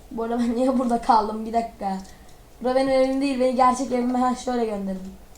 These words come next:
Şunu aç, bunu at. Kolumuz yok deme bana. Sakın öyle bir şey deme. Aferin sana. Hop, bam, bam, at bunu. Ve aç, at bunları.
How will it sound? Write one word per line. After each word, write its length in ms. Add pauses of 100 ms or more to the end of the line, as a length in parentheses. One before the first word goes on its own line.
(400)
Şunu 200
aç, 360
bunu 180
at. 180 (1200)
Kolumuz 440
yok 140 (120)
deme 180
bana. 240 (420)
Sakın 300
öyle 180
bir 60
şey 160
deme. 320 (460)
Aferin 420
sana. 240 (1040)
Hop, 320
bam, 260 (140)
bam, 340
at 180
bunu. 280 (1800)
Ve 200
aç, 400
at 260
bunları. 340